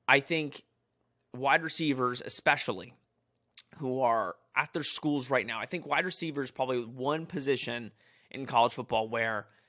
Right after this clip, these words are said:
you need to be very careful with, number one, where you sign out of high school, and number two,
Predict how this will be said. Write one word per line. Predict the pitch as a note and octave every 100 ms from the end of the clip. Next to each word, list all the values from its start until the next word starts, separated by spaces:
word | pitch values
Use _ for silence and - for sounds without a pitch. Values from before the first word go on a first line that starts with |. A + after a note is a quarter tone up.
| _ _
you | C3+
need | D3+ C#3+
to |
be | C3
very | A#2+ C#3 D#3+
careful | D3+ D#3+ D3+ A2+ G#2+ - -
with, | C3
number | C3 B2
one, | A#2+ C3 D3+
where | D#3+
you | D3+
sign | C3+ C#3 C3+ D#3+ G#3 - _ -
out | C#3
of | C3+
high | B2+
school, | - F#3 G3 A#3+ _ _ _ _ _ _ C#3
and | C#3 C3+
number | C3 B2+
two, | - F3 F#3 G3+